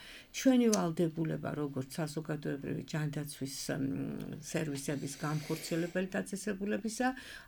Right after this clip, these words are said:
არის ის, რომ არ დაგვრჩეს არც ერთი ასეთი ადამიანი, არ დავკარგოთ ის უნიკალური შანსი, რომელიც დაუშვეს საქართველოსთვის და ეს გახლავთ ასეთი, მ, პაციენტების მოძიება, მიდევნება,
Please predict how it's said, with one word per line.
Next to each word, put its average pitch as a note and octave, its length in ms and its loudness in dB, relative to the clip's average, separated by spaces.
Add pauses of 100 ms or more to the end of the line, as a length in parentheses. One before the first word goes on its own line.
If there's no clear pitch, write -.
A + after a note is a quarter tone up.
(160)
არის D3+ 240 2 (180)
ის, F#3 160 -2
რომ A#3+ 240 2
არ D#3+ 280 2 (120)
დაგვრჩეს E3 560 0
არც D3+ 220 -2 (120)
ერთი D#3+ 180 0 (120)
ასეთი D#3 340 -2 (100)
ადამიანი, E3+ 460 2 (180)
არ D#3 80 4 (120)
დავკარგოთ E3 600 2 (100)
ის D#3+ 80 -4 (100)
უნიკალური D3 640 2
შანსი, E3+ 480 2 (480)
რომელიც F3+ 400 6 (160)
დაუშვეს D3+ 480 2 (140)
საქართველოსთვის F#3+ 960 2 (420)
და G3 60 4 (180)
ეს D#3 240 0
გახლავთ A3+ 640 0 (240)
ასეთი, F3+ 640 0
მ, D3+ 800 0
პაციენტების D#3+ 920 2 (100)
მოძიება, F3 800 6
მიდევნება, F3 920 4